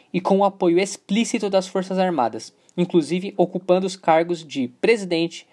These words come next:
vice-presidente, ministros e milhares de nomeações nos poderes executivo, legislativo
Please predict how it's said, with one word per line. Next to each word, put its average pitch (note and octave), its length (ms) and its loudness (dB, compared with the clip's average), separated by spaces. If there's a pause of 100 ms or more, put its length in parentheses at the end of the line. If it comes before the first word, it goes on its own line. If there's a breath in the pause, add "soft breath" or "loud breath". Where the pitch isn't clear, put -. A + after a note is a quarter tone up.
(140)
vice-presidente, F3+ 960 -4 (160)
ministros F#3 600 -2 (300 loud breath)
e F#3+ 80 2
milhares F#3 520 2
de - 40 -12
nomeações D#3+ 600 -4
nos D#3+ 120 -8
poderes C#3 400 -2
executivo, C3+ 680 -4 (200)
legislativo F3+ 840 -2